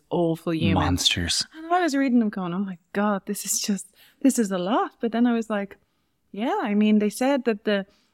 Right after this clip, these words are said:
Speaker 1: I have a list here of what it says, a checklist of how to know if your child is completely
Speaker 2: Let's
Speaker 1: squared.
Speaker 2: go through these as he
Speaker 1: It
Speaker 2: takes
Speaker 1: says
Speaker 2: a, as he loosens his collar.
Speaker 1: <laughs> Well, the number one, we all know this one.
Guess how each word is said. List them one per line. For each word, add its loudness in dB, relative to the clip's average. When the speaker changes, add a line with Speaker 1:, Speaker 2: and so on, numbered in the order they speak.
Speaker 1:
I -2
have 4
a 4
list 0
here -2
of 0
what 2
it 0
says, -4
a -12
checklist -4
of -6
how 2
to 2
know 2
if -6
your -2
child -4
is -12
completely -6
Speaker 2:
Let's 2
Speaker 1:
squared. 2
Speaker 2:
go -10
through 2
these 2
as -18
he -2
Speaker 1:
It 0
Speaker 2:
takes 4
Speaker 1:
says 2
Speaker 2:
a, -6
as -4
he 4
loosens 2
his 8
collar. 6
Speaker 1:
<laughs> 6
Well, 2
the 2
number 2
one, -2
we -4
all -2
know -4
this -8
one. -20